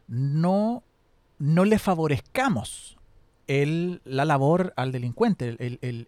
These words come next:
este tema, porque, por ejemplo, uno deja, no sé, los que vivimos en casa, dejamos la puerta del patio abierta.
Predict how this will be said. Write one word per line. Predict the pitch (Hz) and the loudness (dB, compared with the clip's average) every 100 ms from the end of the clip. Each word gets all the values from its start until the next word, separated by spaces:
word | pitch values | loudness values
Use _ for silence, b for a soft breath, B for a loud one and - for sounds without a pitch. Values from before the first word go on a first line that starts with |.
| - | -10
este | 151 214 | -2 0
tema, | 214 220 - B B | 2 0 -4 B B
porque, | 165 170 | -2 0
por | 170 | 0
ejemplo, | 202 214 | 0 -2
uno | 202 208 | 0 -2
deja, | 202 202 196 180 | -2 -2 -2 -4
no | 165 | -6
sé, | - 214 151 117 | -2 -2 -2 -4
los | 127 | -6
que | 143 156 | -6 -8
vivimos | 135 131 160 180 | -4 0 2 2
en | 170 | 0
casa, | 190 190 190 185 b b | -2 -4 -4 -8 b b
dejamos | 147 151 170 | -4 -2 0
la | 170 | -2
puerta | 170 | -2
del | 170 | -4
patio | 165 160 | -4 -2
abierta. | 170 175 - - 101 | 0 0 -2 -8 -14